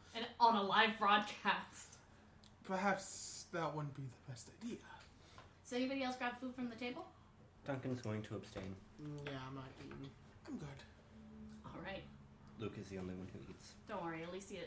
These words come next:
Speaker 1: Alicia heard mac and cheese and she's going for it.
Speaker 3: That's fair.
Speaker 2: <laughs> Look, I'm sorry, I'm in the writing mindset. This is my reputation on the line here.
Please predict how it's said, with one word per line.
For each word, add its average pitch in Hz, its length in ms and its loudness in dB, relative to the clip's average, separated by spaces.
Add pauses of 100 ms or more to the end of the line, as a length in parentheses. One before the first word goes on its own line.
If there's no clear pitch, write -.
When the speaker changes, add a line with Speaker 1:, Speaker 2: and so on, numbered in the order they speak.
(280)
Speaker 1:
Alicia 202 380 -4
heard 165 180 -6
mac 165 220 -8
and 160 100 -14
cheese 160 320 -12
and 156 100 -12
she's - 180 -10
going 165 340 -6
for 151 180 -10
it. - 80 -10 (260)
Speaker 3:
That's - 140 -12
fair. - 140 -8 (380)
Speaker 2:
<laughs> - 460 -12
Look, 160 220 2
I'm 185 100 0
sorry, 139 260 -2
I'm 233 160 4
in 170 120 0
the 143 60 -4 (100)
writing 156 320 -4 (160)
mindset. 175 500 -6 (440)
This 214 120 4
is 180 80 2
my 165 140 4
reputation 175 600 2
on 139 140 -2
the 143 60 -6
line 151 300 -4
here. - 240 -6